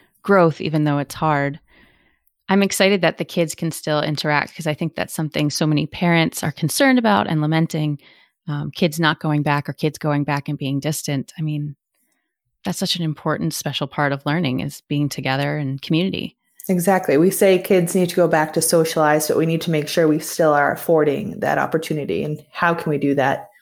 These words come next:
Speaker 2: Whether it's in the lunchroom, recess, but really in the classroom too.
Speaker 1: Yeah, kinda jumping ahead in my notes here, but I looked at some of the things you've been posting online, and you were talking about teachers getting creative and finding ways that even though the kids can't be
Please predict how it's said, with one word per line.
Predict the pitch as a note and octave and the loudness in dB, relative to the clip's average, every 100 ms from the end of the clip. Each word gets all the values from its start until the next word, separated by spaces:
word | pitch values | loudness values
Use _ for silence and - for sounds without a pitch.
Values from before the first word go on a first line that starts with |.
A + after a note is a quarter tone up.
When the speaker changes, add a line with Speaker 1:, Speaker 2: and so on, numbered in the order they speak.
| _ | _
Speaker 2:
Whether | D#3+ D3+ | 2 2
it's | D3+ D#3+ | 0 0
in | |
the | D#3 | 0
lunchroom, | D3 D3 - D#3 D3+ D3 | 2 0 -2 -2 -2 -4
recess, | D3 D3+ D#3 D#3 C#3+ C#3+ - - _ _ _ _ - | -2 -2 0 0 0 -2 -8 -18 _ _ _ _ 0
but | E3+ G3 G3+ | 0 0 2
really | G#3 F#3 D#3 | 4 6 4
in | D3+ | 0
the | C#3 | -2
classroom | C#3 C#3 - - | -2 -2 -4 -12
too. | E3 C#3+ E2+ - _ - | -8 -6 -6 -10 _ -10
Speaker 1:
Yeah, | D#3 D3+ - _ _ | -6 -6 -8 _ _
kinda | - A3 | 0 2
jumping | G3 F3 E3+ | 2 2 2
ahead | D3+ E3 | 2 2
in | F3+ | 2
my | D3 | 4
notes | D3 D#3+ G#3 | 4 2 0
here, | D#3 D3 | -2 0
but | D#3 C#3+ - - | 2 0 -2 -4
I | E3 D#3+ D3+ | 0 0 0
looked | - F3 G#3+ | 0 0 0
at | D#3+ - - | -4 -4 -2
some | F3+ | 2
of | E3 D#3 D3 - _ | 2 0 -4 -16 _
the | D#3 | -4
things | F3 E3 | 0 0
you've | D#3 | 0
been | D3+ D3 | -2 0
posting | E3 D#3 D3+ | -2 -2 -4
online, | C#3+ D3 F#3 F3 | -2 0 2 2
and | |
you | D3+ | 2
were | D#3 | 0
talking | E3+ F3+ E3 | -2 0 0
about | - | 0
teachers | - F3 F3 | -2 0 0
getting | D#3+ D#3 | 0 0
creative | D3 D3+ C#3+ D3+ - D#3 - - - - | 0 0 0 0 -2 -10 -14 -20 -20 -4
and | D#3+ - | -2 0
finding | D#3+ E3 | 2 4
ways | D#3+ D#3 D3+ | 4 2 0
that | |
even | D#3+ F3+ | -2 0
though | E3 | 2
the | D#3 | 0
kids | - E3 | -2 -6
can't | - D3+ C#3 | -4 -4 -2
be | C#3+ | -4